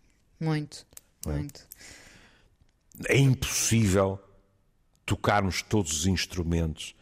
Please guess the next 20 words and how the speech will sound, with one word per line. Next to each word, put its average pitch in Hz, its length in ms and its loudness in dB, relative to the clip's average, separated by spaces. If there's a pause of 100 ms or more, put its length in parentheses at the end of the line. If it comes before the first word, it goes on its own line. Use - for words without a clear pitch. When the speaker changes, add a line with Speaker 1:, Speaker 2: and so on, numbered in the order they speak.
(360)
Speaker 2:
que 78 500 -6 (460)
estão 87 300 0
à 85 100 2
nossa 87 300 0
disposição - 500 -6
na 73 80 -4
vida. - 340 -12 (1200)
Olhe, 98 260 -4 (1040)
diga-se 85 320 0
passagem, 98 760 -4
eh, 78 420 -6 (560)
não 101 220 4
é 110 140 6
raro 98 600 0 (460)
que 107 100 0
haja 95 280 2
pessoas 117 520 -2
que - 220 -6
se - 240 -2
lamentam 101 920 0